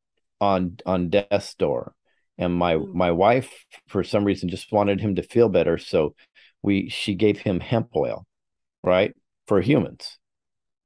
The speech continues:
Speaker 1: And he started bouncing around, and now it's like he's five years younger. It, we're, we're just blown away.
Speaker 2: Yep, yep.
Speaker 1: Blown away.
Speaker 2: I
Speaker 1: But,
Speaker 2: know.
Speaker 1: you know, you know
Speaker 2: There's
Speaker 1: what? Uh, he-, here's what got me in this,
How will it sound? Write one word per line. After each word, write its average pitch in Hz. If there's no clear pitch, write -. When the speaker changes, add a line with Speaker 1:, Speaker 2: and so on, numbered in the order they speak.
Speaker 1:
And 107
he 113
started 110
bouncing 117
around, 113
and 104
now 107
it's 107
like 110
he's 107
five 110
years 110
younger. 113
It, 90
we're, 101
we're 110
just 98
blown 113
away. 117
Speaker 2:
Yep, 190
yep. 196
Speaker 1:
Blown 131
away. 113
Speaker 2:
I 101
Speaker 1:
But, 123
Speaker 2:
know. 180
Speaker 1:
you -
know, -
you 127
know 120
Speaker 2:
There's 113
Speaker 1:
what? 127
Uh, 127
he-, 120
here's 147
what -
got 123
me 127
in 113
this, 92